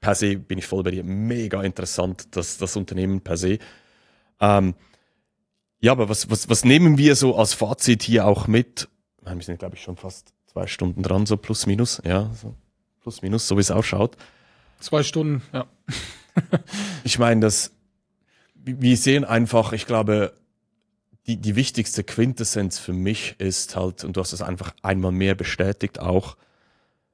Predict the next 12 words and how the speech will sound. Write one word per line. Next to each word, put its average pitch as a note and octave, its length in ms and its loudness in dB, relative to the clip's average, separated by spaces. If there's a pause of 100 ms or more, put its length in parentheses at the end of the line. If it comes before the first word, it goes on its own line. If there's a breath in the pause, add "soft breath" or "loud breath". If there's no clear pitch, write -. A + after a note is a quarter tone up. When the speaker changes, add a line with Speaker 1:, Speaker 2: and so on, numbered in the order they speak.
(440)
Speaker 1:
je G2+ 220 4
rationaler G#2+ 960 4 (120)
man F#2+ 200 -2
unterwegs F#2 580 -2
ist, - 480 -6 (560)
rational F2+ 420 -2
bedeutet F#2+ 320 0
für F#2+ 60 -6
mich F#2 180 -4
auch - 140 -10
datengetrieben, A2+ 1000 -2 (760)
ähm, E2+ 440 -4